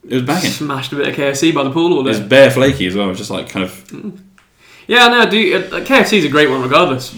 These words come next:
Speaker 2: Any of the chicken
Speaker 1: Yes.
Speaker 2: from there is a good one. But the popcorn chicken at K F C, elite fast food.
Speaker 1: What drink would you get from K F C?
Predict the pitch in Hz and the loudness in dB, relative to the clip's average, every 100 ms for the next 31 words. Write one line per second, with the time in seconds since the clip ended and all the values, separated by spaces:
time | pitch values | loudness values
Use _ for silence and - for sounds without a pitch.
0 | - 175 170 147 160 151 135 135 131 127 | -6 0 2 2 0 -2 -2 -2 0 -2
1 | 131 127 156 - 156 156 208 - 190 180 | -4 -6 -8 -4 -2 2 2 4 4 4
2 | 180 175 151 - 151 143 - 135 135 131 | 2 0 0 0 0 0 0 2 2 2
3 | 120 - 160 156 147 - - - _ _ | -2 0 4 4 4 -2 -10 -12 _ _
4 | _ - 143 127 - 127 110 - 110 101 | _ -2 -2 -2 -4 -4 -4 -8 -10 -6
5 | 95 90 90 90 - - 98 90 - 95 | -6 -6 -8 -8 -10 -10 -14 -16 -16 -18